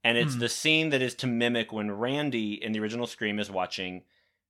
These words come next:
Speaker 1: uh, Halloween and going, "Jamie Lee, behind you, he's behind Jamie Lee," and all that stuff, and he's drunk and he's yelling at the T V, and she's drunk and yelling at the T V, and it's a whole thing. In one of the movies, someone is looking at the cast list.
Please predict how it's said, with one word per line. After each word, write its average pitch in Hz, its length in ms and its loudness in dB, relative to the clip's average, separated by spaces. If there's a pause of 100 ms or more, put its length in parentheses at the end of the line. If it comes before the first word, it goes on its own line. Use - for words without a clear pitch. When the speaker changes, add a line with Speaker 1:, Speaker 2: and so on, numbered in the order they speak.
(360)
Speaker 1:
uh, 90 260 0
Halloween 131 540 4
and 113 140 0
going, 120 200 4
"Jamie 185 340 2
Lee, 190 300 4
behind 175 460 4
you, 160 140 0
he's 156 160 -2
behind 170 360 4
Jamie 175 300 -2
Lee," 170 340 -2
and 113 140 2
all 110 120 4
that 107 160 2
stuff, 107 180 2
and 107 80 -4
he's 101 120 -4
drunk 95 240 -4
and 95 60 -4
he's 90 100 -6
yelling 90 180 -6
at 78 60 -14
the 92 80 -10
T 95 60 -4
V, 117 120 -2
and 110 100 -2
she's 147 180 -4
drunk 123 200 4
and 110 80 -6
yelling 104 180 -2
at 98 60 -6
the 101 60 -6
T 101 60 -6
V, 92 140 -4
and 90 100 -4
it's 85 120 -10
a 82 40 -6
whole 80 140 -8
thing. 73 220 -12 (600)
In 190 200 2
one 202 160 6
of 220 80 2
the 214 60 0
movies, 127 560 0
someone 190 340 0
is 175 120 0
looking 170 380 0
at 139 100 0
the 131 60 -4
cast 151 460 -2
list. 110 440 -2